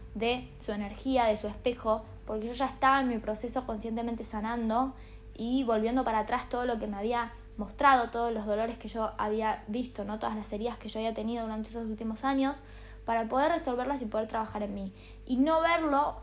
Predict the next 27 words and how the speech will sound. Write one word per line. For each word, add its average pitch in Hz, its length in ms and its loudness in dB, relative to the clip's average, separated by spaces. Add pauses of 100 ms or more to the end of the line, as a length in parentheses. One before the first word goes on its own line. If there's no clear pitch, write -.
(140)
también 254 320 2
era 262 180 4
lo 208 80 2
más 226 200 -4
alineado. 208 640 0
Entonces, - 420 -8
sepamos 262 480 2
también 269 240 0
entender 254 420 0 (320)
que 247 140 -12
cada 349 300 6
pacto 330 300 0
es 277 80 0
lo 262 100 2
más 262 180 -2
alineado 269 420 0
para 226 160 -2
nosotros 247 360 -4
para 220 240 -2
resolver 226 480 -2
y 277 60 2
hacer 254 200 -2
la 247 120 0
corrección 220 420 -6
de 226 60 -4
nuestra 208 280 -4
alma. 196 240 -6